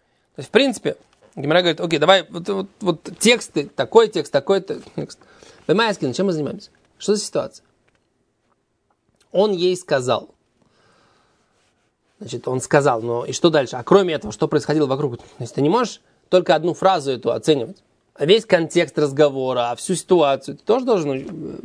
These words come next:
э, э, Раши здесь объясняет, смотрите. Беханах лишние, эти язык-, эти, э, высказывания. Декоми байла, на которых мы задаем вопрос. «И авы кидушин» — является ли посвящением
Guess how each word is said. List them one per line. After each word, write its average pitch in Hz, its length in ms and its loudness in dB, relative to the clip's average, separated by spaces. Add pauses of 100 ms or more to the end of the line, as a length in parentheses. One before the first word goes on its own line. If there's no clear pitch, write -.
(1200)
э, 131 60 -8
э, 147 280 0
Раши 160 200 0
здесь 135 180 -8
объясняет, 127 280 -2
смотрите. 131 380 0 (100)
Беханах 170 440 2
лишние, 151 340 -2
эти 156 140 -4
язык-, 147 340 0
эти, 151 560 0 (140)
э, 117 420 -2
высказывания. 127 680 -4 (680)
Декоми 175 380 0
байла, 165 380 0
на 117 100 -12
которых 147 220 -4
мы 147 80 0
задаем 143 160 0
вопрос. 135 320 -6 (100)
«И 226 80 -2
авы 208 220 2
кидушин» — 180 680 -4 (220)
является 165 380 -2
ли 151 40 0
посвящением 135 640 -4